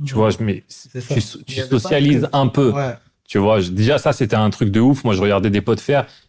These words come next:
Speaker 1: et j'étais en mode, gros, tu, t'es vraiment en train de parler avec le mec pour avoir le
Speaker 2: Mais
Speaker 1: droit
Speaker 2: t'es
Speaker 1: d'acheter la
Speaker 2: presque
Speaker 1: paire.
Speaker 2: forceur, quoi.
Speaker 1: Et le mec, il était là, non, mais vas-y, tu, c'est, c'est, c'est au calme et tout, tu vois.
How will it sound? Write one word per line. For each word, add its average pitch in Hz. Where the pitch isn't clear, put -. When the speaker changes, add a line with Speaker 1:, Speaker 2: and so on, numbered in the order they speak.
Speaker 1:
et 110
j'étais -
en 101
mode, 107
gros, 104
tu, -
t'es 104
vraiment 117
en 117
train 120
de 104
parler 120
avec 120
le 117
mec 131
pour 110
avoir 107
le 107
Speaker 2:
Mais 104
Speaker 1:
droit 131
Speaker 2:
t'es 120
Speaker 1:
d'acheter 160
la 120
Speaker 2:
presque 120
Speaker 1:
paire. 160
Speaker 2:
forceur, -
quoi. 95
Speaker 1:
Et -
le 120
mec, 131
il 127
était 117
là, 139
non, 147
mais 123
vas-y, 120
tu, 110
c'est, 101
c'est, 98
c'est 113
au 104
calme 120
et 107
tout, 113
tu -
vois. 98